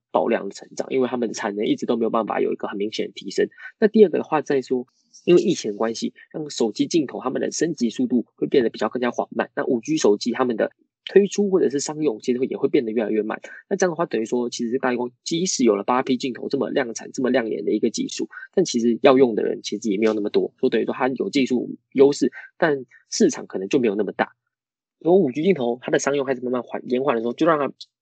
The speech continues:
变得大力光有，即使有这么高的有技术优势，它也不太能有让它变得营收的一个状况。那除此之外呢，它刚刚抢单的问题，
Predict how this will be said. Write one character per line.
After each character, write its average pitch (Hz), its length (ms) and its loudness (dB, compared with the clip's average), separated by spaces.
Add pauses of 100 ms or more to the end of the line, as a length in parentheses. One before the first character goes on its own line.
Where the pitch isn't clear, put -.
变 165 140 2
得 135 80 -2
大 135 160 0
力 135 80 2
光 120 220 -4
有， 117 180 0
即 147 160 2
使 143 100 -2
有 110 100 0
这 127 100 -6
么 117 100 -2
高 113 180 0
的 107 80 0
有 107 120 0
技 131 180 -4
术 123 80 0
优 113 160 2
势， 110 160 -4 (300)
它 - 120 -2
也 - 60 4
不 - 140 -6
太 - 180 0
能 101 220 -4 (400)
有 - 240 2 (920)
让 147 140 -6
它 143 80 -4
变 139 160 2
得 127 80 0
营 113 160 -6
收 127 180 0
的 117 60 4
一 107 40 0
个 107 200 0
状 - 240 -2
况。 - 180 -6 (540)
那 208 160 4 (240)
除 175 120 0
此 165 80 4
之 165 120 0
外 165 180 2
呢， 139 60 0 (180)
它 170 80 -10
刚 180 160 -2
刚 185 80 0
抢 117 240 -8
单 135 140 4
的 127 80 0
问 135 160 2
题， - 240 -12